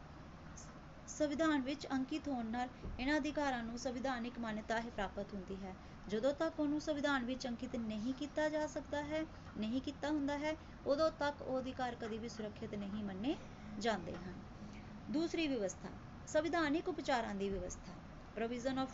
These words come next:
constitutional remedies। ਅਧਿਕਾਰਾਂ ਦੀ ਸੁਰੱਖਿਆ ਲਈ ਨਾਗਰਿਕਾਂ ਨੂੰ ਸੰਵਿਧਾਨਿਕ ਉਪਚਾਰਾਂ ਦਾ ਅਧਿਕਾਰ ਜ਼ਰੂਰ ਪ੍ਰਾਪਤ ਹੋਣਾ ਚਾਹੀਦਾ ਹੈ। ਔਰ ਤੁਸੀਂ ਇਸ ਅਧਿਕਾਰ ਬਾਰੇ ਪਹਿਲਾਂ ਜ਼ਰੂਰ ਸੁਣਿਆ ਹੋਏਗਾ। ਸਾਨੂੰ ਛੇ ਮੌਲਿਕ ਅਧਿਕਾਰ ਪ੍ਰਾਪਤ ਹੋਏ ਹਨ।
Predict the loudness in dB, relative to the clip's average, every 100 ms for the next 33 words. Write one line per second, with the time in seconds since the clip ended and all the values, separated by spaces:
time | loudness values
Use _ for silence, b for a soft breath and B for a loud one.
0 | -2 -2 -2 -4 -6 -4 -4 -2 0 0
1 | -2 -6 -8 -10 -12 B B B B 2
2 | 4 6 6 6 4 2 2 0 0 2
3 | 2 4 4 4 4 2 2 2 2 4
4 | 2 0 0 0 2 2 2 0 2 2
5 | 2 2 0 0 -2 0 0 0 -2 -4
6 | -4 -4 -4 -6 -6 -6 -6 -6 -6 -4
7 | -6 -8 -10 B B -4 -4 -4 -2 -2
8 | 0 -2 0 2 2 2 0 0 0 0
9 | -2 -2 -2 0 2 2 2 2 2 0
10 | -2 B -10 -6 -4 -4 -4 0 2 4
11 | 4 2 2 0 2 2 2 2 0 0
12 | -2 2 2 4 2 0